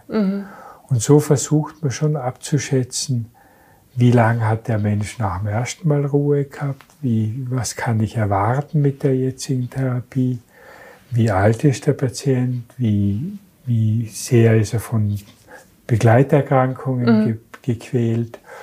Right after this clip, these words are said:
Speaker 2: Und mit dem macht man ein Gesamtbild, wo man Risiko und Nutzen abwägt.
Speaker 1: Mhm.
Speaker 2: Und das bespricht man dann mit dem Patienten und dann entscheidet man gemeinsam.
Speaker 1: Mhm.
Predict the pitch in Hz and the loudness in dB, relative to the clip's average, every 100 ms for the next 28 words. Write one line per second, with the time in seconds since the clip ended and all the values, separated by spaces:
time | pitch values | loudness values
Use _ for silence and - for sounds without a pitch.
0 | - - - 117 110 110 - 110 120 135 | -18 -16 -2 2 2 2 0 0 2 0
1 | 123 110 - - 120 101 - - - - | 0 -2 -4 -4 -2 -2 -6 -20 -20 -20
2 | _ - 120 107 104 110 - 107 127 139 | _ -8 0 0 0 -2 0 0 0 0
3 | - 147 139 139 120 110 107 101 104 113 | 2 4 4 0 -2 0 0 -2 0 0
4 | 113 120 - 113 107 110 110 - 123 107 | -2 -4 -4 -2 0 -2 -4 -6 -6 -4
5 | 107 - 131 151 - - - 226 208 208 | -4 4 4 4 0 -12 -2 0 0 -4
6 | - - - 139 110 117 104 - 135 - | -10 -20 -6 0 2 2 0 0 -4 -2
7 | 117 107 - 131 120 123 120 120 127 - | -4 -4 -2 -2 0 -2 -4 -4 -8 -4
8 | 131 127 - 135 120 110 120 113 117 - | -4 -4 -8 -6 -6 -4 -4 -2 -4 -4
9 | 117 107 120 120 123 120 117 113 117 117 | -2 -2 -2 -2 -2 -2 -4 -4 -6 -6
10 | 120 113 147 233 190 196 | -10 -12 -6 0 0 -2